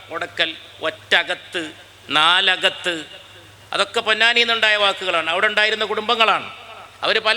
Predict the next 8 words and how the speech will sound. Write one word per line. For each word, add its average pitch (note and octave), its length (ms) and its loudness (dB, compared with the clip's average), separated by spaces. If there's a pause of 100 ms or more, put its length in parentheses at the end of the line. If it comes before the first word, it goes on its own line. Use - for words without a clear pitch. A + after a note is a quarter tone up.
(120)
ഭാഗത്തേക്കും A#3+ 580 -2
പരന്നു. A#3 280 0 (2000)
എല്ലാവരും F#3+ 380 2 (100)
ഖാദിമാരാണ്. C#3+ 640 -4 (640)
അടുത്ത E3 260 -2
കാലത്ത് F#3+ 360 0 (1800)
എൻ്റെ D#3+ 240 2
ഉമ്മയുടെ G3+ 360 2